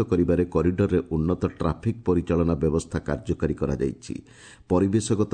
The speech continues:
ସମ୍ବେଦନଶୀଳତା, ଜୈବ ବିବିଧତା ଏବଂ ବନ୍ୟପ୍ରାଣୀକୁ ଦୃଷ୍ଟି ରଖି ଉଭୟ ମଣିଷ ଏବଂ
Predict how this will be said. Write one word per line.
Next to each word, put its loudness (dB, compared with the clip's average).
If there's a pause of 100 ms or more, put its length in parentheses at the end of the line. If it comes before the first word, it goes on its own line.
(140)
ସମ୍ବେଦନଶୀଳତା, 0 (180)
ଜୈବ 2
ବିବିଧତା 0 (100)
ଏବଂ 0 (140)
ବନ୍ୟପ୍ରାଣୀକୁ 0
ଦୃଷ୍ଟି -2
ରଖି -2 (440)
ଉଭୟ 4
ମଣିଷ 2
ଏବଂ 2